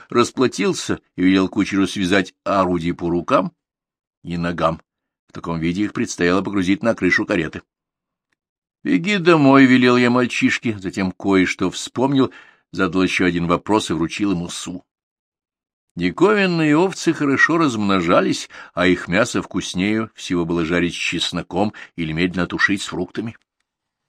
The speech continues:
Как приготовить орудие?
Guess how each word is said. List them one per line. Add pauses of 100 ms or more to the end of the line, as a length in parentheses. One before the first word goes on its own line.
(800)
Как
приготовить
орудие?